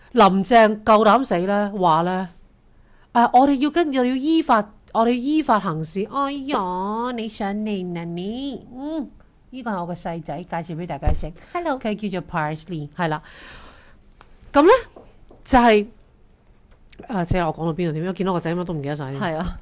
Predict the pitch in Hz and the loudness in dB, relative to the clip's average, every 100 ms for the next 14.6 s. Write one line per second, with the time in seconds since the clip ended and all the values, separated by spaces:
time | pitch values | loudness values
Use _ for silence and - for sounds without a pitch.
0 | - 208 165 170 165 160 131 127 359 262 | -6 -2 0 0 -2 -4 -6 2 4 4
1 | 160 156 170 165 170 165 165 - 247 196 | 2 -4 -8 -8 -12 -14 -2 4 6 6
2 | 180 151 - - - - 262 208 202 196 | 4 -2 -8 -20 -20 -2 2 4 4 4
3 | 226 226 294 320 - _ - 202 180 180 | 4 4 2 0 -6 _ 0 2 4 2
4 | 190 262 220 196 220 226 233 220 185 160 | 2 2 0 2 2 2 0 -2 -4 -2
5 | 160 160 160 160 202 247 151 151 156 156 | -2 -2 -4 -6 -10 -12 -10 -8 -8 -8
6 | 131 _ _ _ _ _ _ _ _ _ | -12 _ _ _ _ _ _ _ _ _
7 | - _ _ - _ _ _ _ - - | -20 _ _ -20 _ _ _ _ -12 -6
8 | 208 320 294 311 302 233 226 233 220 226 | -2 -2 0 -2 -4 -4 -6 -6 -6 -4
9 | 240 247 160 - 190 - 165 156 156 175 | -4 -4 -8 -12 -12 -12 -14 -14 -10 -6
10 | 156 147 147 _ _ - - _ _ _ | -6 -8 -12 _ _ -20 -20 _ _ _
11 | _ _ - 208 202 - 165 156 151 - | _ _ -14 -12 -12 -12 -12 -12 -12 -10
12 | 294 381 233 160 165 175 165 165 160 135 | -8 -6 -6 -6 -10 -12 -14 -14 -14 -16
13 | - 196 - - _ - 233 185 - 233 | -20 -20 -20 -20 _ -4 -2 -2 -4 -4
14 | 226 180 220 - 214 202 | -2 -2 -6 -8 -10 -8